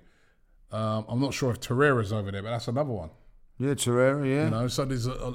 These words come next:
Speaker 1: a hell of a lot of players that are gonna feature there. Yes, you'll be seeing a lot of guys for the f-, for the first time, but also there's gonna be a lot of guys that <laughs> it's gonna be for the last time probably as
Speaker 2: Yeah.
Speaker 1: well. Or the last, you know.
Speaker 2: It'd be nice to see a couple of youngsters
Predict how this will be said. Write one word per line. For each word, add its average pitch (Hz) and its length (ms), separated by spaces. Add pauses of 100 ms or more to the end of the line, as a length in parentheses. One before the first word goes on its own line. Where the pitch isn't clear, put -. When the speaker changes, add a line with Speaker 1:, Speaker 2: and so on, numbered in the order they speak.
Speaker 1:
a 123 100
hell 165 200
of 156 100
a 139 60
lot 139 180
of - 100
players 123 340
that 107 120
are 104 40
gonna 107 320 (440)
feature 135 400
there. 107 360
Yes, 131 320
you'll 127 100
be 120 100
seeing 127 200
a 117 60
lot 123 140
of 113 100
guys 113 200
for 107 100
the 104 60
f-, - 200
for - 140
the 110 80
first 117 340
time, 110 320 (600)
but 113 80
also 139 260
there's 120 140
gonna 113 100
be 120 60
a - 40
lot 127 120
of 101 100
guys 113 340
that 110 220 (440)
<laughs> - 80 (200)
it's 107 100
gonna 143 120
be 139 80
for 127 100
the 127 80
last 147 340
time 120 220
probably 127 300
as 117 100
Speaker 2:
Yeah. 185 120
Speaker 1:
well. 220 200
Or - 20
the 123 80
last, 135 480
you 127 80
know. 117 180
Speaker 2:
It'd 196 180
be 180 120
nice 196 300
to 147 60
see 180 160
a 165 40
couple 156 280
of 160 40
youngsters 165 720